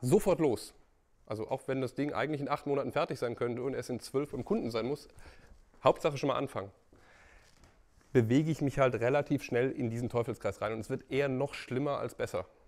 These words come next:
So ein bisschen das, was der Benno heute Morgen erzählt hat, wie mit den Käfern. Ja? Also praktisch die, der Lösungsversuch wird eigentlich zum, äh, zum Problemverstärker. Und die sozusagen beliebig triviale, aber funktionierende Gegenmaßnahme darauf ist,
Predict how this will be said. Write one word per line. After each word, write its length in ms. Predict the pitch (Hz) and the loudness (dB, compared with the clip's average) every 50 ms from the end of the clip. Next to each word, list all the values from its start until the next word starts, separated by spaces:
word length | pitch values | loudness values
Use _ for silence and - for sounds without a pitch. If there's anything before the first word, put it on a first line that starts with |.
| _ _ - _ | _ _ -12 _
So 60 | 120 | -6
ein 60 | 113 | -4
bisschen 220 | 117 131 139 139 123 | -4 -4 -4 -4 -4
das, 100 | 117 117 | -4 -4
was 120 | 120 - | -6 -4
der 80 | - 117 | -4 -2
Benno 220 | 113 120 135 135 | -2 -2 0 0
heute 200 | 120 120 120 127 | 0 0 0 0
Morgen 220 | 120 117 120 123 | -2 0 0 -2
erzählt 280 | 127 117 - 135 123 120 | -4 -4 -4 -4 -4 -4
hat, 160 | 127 120 - - | -4 -8 -8 -8
wie 20 | |
mit 140 | 113 110 107 | -10 -8 -6
den 100 | 117 110 | -6 -6
Käfern. 340 | - - 120 - - 87 - | -4 -4 -4 -4 -6 -8 -8
Ja? 120 | 104 123 143 - | -8 -10 -12 -14
Also 160 | - - - - | -16 -16 -16 -12
praktisch 380 | - 110 - - 123 - - | -12 -12 -10 -10 -10 -12 -8
die, 180 | - 113 113 - - - - - - | -4 -4 -4 -4 -6 -16 -20 -6 2
der 100 | 113 113 | 4 4
Lösungsversuch 760 | 113 120 143 160 151 160 156 - - - 131 123 127 135 127 - | 6 6 4 2 2 0 -2 -2 -2 -2 0 0 0 -2 -2 -2
wird 120 | 120 113 - | -4 -4 -2
eigentlich 460 | - 107 120 131 123 120 120 - - | -2 -2 0 0 -2 -4 -4 -8 -10
zum, 260 | - - 120 117 113 - - - - - - - - - - - - - - | -4 -2 -2 -2 -2 -6 -10 -20 -20 -20 -18 -16 -14 -14 -14 -16 -20 -20 -4
äh, 280 | - 110 113 110 110 110 120 - - - - - - - _ | 0 2 4 4 2 0 -2 -10 -16 -20 -20 -20 -20 -20 _
zum 340 | - - 120 113 113 - _ | -6 -4 -4 -4 -4 -6 _
Problemverstärker. 800 | - - 117 110 107 110 110 - 101 95 - - 82 87 - 90 - _ _ _ - _ _ - - _ _ _ _ - - _ _ _ - _ | -8 -8 -4 -2 -2 -4 -2 -4 -6 -4 -4 -6 -6 -6 -10 -14 -16 _ _ _ -20 _ _ -20 -20 _ _ _ _ -20 -20 _ _ _ -14 _
Und 320 | - 117 113 110 - - - - | 0 0 0 0 -4 -12 -8 -4
die 320 | 123 113 113 113 107 107 110 - - - - _ - - _ _ _ - - - - - | 0 2 2 2 2 0 -2 -6 -16 -20 -20 _ -20 -20 _ _ _ -20 -20 -20 -20 -14
sozusagen 580 | - - - - - - 104 98 95 98 98 - 101 101 98 - - _ | -14 -14 -12 -12 -4 -2 -2 0 0 -2 -8 -10 -12 -14 -14 -16 -10 _
beliebig 460 | 117 110 110 123 151 156 147 - - | -4 -4 -2 -2 -2 -4 -4 -6 -8
triviale, 640 | - - 131 113 113 110 101 101 127 156 175 170 - | -6 -4 -4 -4 -2 -4 -2 0 0 -2 -2 -4 -4
aber 160 | - 123 123 | -4 -6 -6
funktionierende 800 | - - 131 113 - - 120 123 135 147 143 127 123 113 113 104 | -6 -6 -8 -8 -6 -6 -4 -2 -2 -2 -2 -2 -2 -2 -2 -2
Gegenmaßnahme 640 | 107 120 147 180 160 156 160 165 - - 160 160 151 | -2 -2 -2 -2 -2 -2 -2 -4 -4 -4 -4 -2 -2
darauf 400 | 147 143 123 120 139 143 143 - | -2 -4 -4 -4 -4 -4 -4 -4
ist, 260 | 143 151 - - - | -6 -6 -6 -8 -16